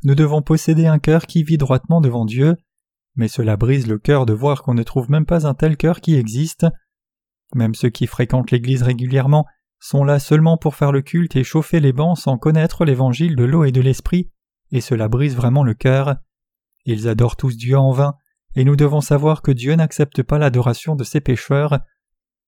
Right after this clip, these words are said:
Le Seigneur nous a dit clairement que les vrais croyants nés de nouveau peuvent voir quel genre d'arbre c'est juste en regardant le fruit. Nous les croyants dans la justice de Dieu,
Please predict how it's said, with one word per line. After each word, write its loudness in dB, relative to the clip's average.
Le 0
Seigneur 0
nous 0
a 4
dit -6
clairement 0
que -2
les 4
vrais 0
croyants 0
nés 2
de 2
nouveau 2
peuvent 4
voir -2
quel -2
genre 2
d'arbre 0
c'est -2
juste -6
en 2
regardant 0
le 2
fruit. -4
Nous 2
les 2
croyants 0
dans 2
la 2
justice -6
de 0
Dieu, 2